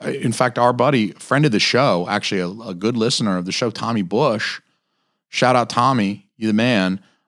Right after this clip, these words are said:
Uh, even though you rooted for Alabama last night, you fuck. Um, he,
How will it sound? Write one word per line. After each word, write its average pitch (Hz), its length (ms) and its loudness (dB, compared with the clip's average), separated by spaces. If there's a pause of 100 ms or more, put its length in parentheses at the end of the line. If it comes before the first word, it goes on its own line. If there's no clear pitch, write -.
(120)
Uh, 110 100 -4
even 117 200 2
though 113 60 6
you 107 140 4
rooted 107 240 0
for 110 120 -2
Alabama 107 440 0
last 90 260 -2
night, 90 140 -2
you 92 100 -4
fuck. 87 380 -4 (380)
Um, 101 560 2 (1120)
he, 160 640 2